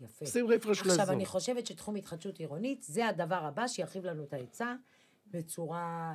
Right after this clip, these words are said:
Speaker 1: אה, יוסיף לנו, אה, יאפשר, אפרופו, למשפחות וזוגות לגור במרכזי הערים.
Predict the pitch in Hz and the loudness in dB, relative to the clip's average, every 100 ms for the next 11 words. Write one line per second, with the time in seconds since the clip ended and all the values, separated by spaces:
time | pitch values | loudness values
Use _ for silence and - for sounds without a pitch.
0 | 160 156 151 147 160 143 - 175 180 170 | -4 -4 -4 -6 -6 -6 -6 -4 -4 -2
1 | 160 156 160 156 151 160 160 160 180 - | -4 -6 -8 -8 -10 -14 -14 -16 -16 -20
2 | - _ 208 175 165 247 185 - _ - | -20 _ -8 -8 0 0 0 -8 _ -20
3 | 147 170 170 202 165 - _ _ - 180 | -10 -8 -4 -6 -6 -10 _ _ -6 -4
4 | 165 - 165 196 160 160 160 170 165 160 | -4 -6 -4 -4 -4 -6 -4 -2 -4 -4
5 | 147 139 180 139 131 170 165 160 - 156 | -8 -6 -6 -6 -6 -6 -4 -6 -6 -8
6 | - 190 175 143 139 247 285 | -6 -4 -2 -4 -6 -6 -8